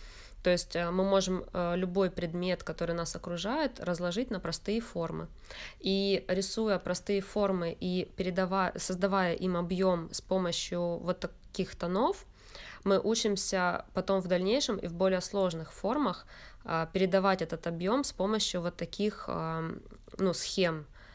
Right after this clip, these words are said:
с помощью вот таких действий. Но это не все. Тон тоном, а, с ним все просто, да? Все просто почему? Потому что здесь один цвет.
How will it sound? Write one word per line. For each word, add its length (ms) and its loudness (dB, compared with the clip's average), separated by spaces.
с 80 -12
помощью 440 4
вот 100 -4
таких 340 -2
действий. 560 -2
Но 280 6
это 240 4
не 120 2
все. 420 2
Тон 380 4
тоном, 500 2
а, 500 2
с 140 4
ним 160 4
все 180 2
просто, 480 4
да? 240 2
Все 200 -2
просто 320 0
почему? 440 2
Потому 360 0
что 180 0
здесь 240 0
один 260 2
цвет. 400 0